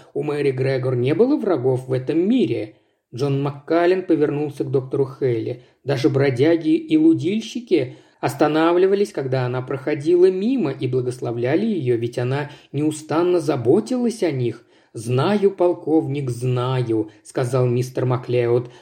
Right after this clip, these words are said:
"Да и кто в Аргайле не знает? Но вместе с тем я констатирую тот прискорбный факт, что она убита".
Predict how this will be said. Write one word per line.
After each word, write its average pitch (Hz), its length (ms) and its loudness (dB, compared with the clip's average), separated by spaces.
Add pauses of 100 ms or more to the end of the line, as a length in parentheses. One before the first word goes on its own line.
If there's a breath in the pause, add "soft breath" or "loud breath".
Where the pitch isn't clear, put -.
(160 loud breath)
"Да 135 140 2
и 156 140 4
кто 190 560 2
в 107 100 -4
Аргайле 131 720 -2
не 120 140 -4
знает? 117 680 -6 (500)
Но 151 340 0
вместе 151 480 -2
с 135 120 -8
тем 160 380 0 (220 loud breath)
я 139 100 0
констатирую 151 840 0
тот 139 240 -4
прискорбный 120 680 -2
факт, - 420 -4 (140 soft breath)
что - 280 -4
она 135 300 -2
убита". 143 680 -4